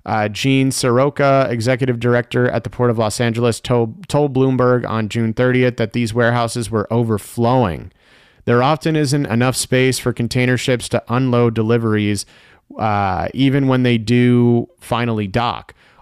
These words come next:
All parts of supply chains have been kind of stacked up," he added. What is,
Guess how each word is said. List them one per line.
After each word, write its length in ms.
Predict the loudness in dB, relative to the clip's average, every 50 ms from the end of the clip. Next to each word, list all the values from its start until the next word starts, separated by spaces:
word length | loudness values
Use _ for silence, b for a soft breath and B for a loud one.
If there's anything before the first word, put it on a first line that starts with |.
| b b
All 180 | 0 0 0
parts 360 | 0 -2 -2 -2 -2 -2 -6 -10
of 60 | -10
supply 440 | -10 -10 -6 -4 -2 -2 -2 -2 -4
chains 420 | -6 -6 -4 -4 -4 -4 -4 -2
have 140 | -2 -2 0
been 280 | 0 0 0 0 -2 -4 b b b b b b b b b b
kind 260 | -4 -4 -2 -2 -4
of 80 | -4 -6
stacked 400 | -6 -4 -4 -4 -4 -4 -4 -4
up," 200 | -2 -2 -4 -4
he 200 | -4 -2 0 0
added. 380 | 0 -2 -4 -6 -8 -12 -16 -20 _ _ _ _ _ _ _ _ _ _ _ _ _ _ _ _ _ _ -20 B B B B B B B B
What 220 | 0 0 2 2
is, 140 | 2 0